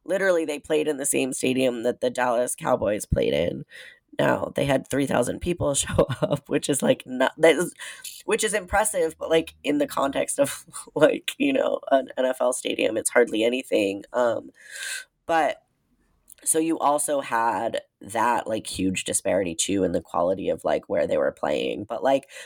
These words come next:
some of them, there was no locker rooms, people were changing in the bus, um, you know, there was no <laughs> privacy.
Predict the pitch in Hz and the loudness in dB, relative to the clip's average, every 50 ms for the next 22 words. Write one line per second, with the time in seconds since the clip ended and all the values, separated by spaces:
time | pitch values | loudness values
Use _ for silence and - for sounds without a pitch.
0 | - - - 202 190 196 185 190 180 180 175 165 151 147 143 135 135 127 127 135 | -10 -4 -2 2 2 4 4 4 2 2 2 0 0 0 0 -2 -2 -2 0 2
1 | 147 147 156 - - - 139 139 139 139 135 135 131 135 - - - 156 147 139 | 4 4 4 2 0 -4 -2 0 0 2 2 0 0 -2 -4 -4 -6 -4 -2 0
2 | 139 131 131 - - 123 120 117 117 117 107 95 87 95 - - 113 113 107 101 | 2 2 2 2 0 -2 -2 0 2 2 2 2 0 0 0 2 2 2 2 0
3 | 110 - - - - - - - 117 107 104 98 92 92 92 92 90 92 92 92 | 0 0 0 0 -2 -2 -2 -2 0 0 2 2 2 2 2 0 -2 -4 -4 -6
4 | - - - - 110 107 104 101 101 87 - 104 101 98 101 101 - - 117 - | -6 -8 -10 -8 -6 -4 -2 0 0 0 0 2 2 2 0 0 0 0 2 0
5 | - - - - 110 113 120 110 120 120 - - - 107 82 113 107 101 107 113 | 0 0 0 0 2 2 2 2 0 0 0 -2 -2 -2 -2 -2 0 0 -2 -2
6 | - | -4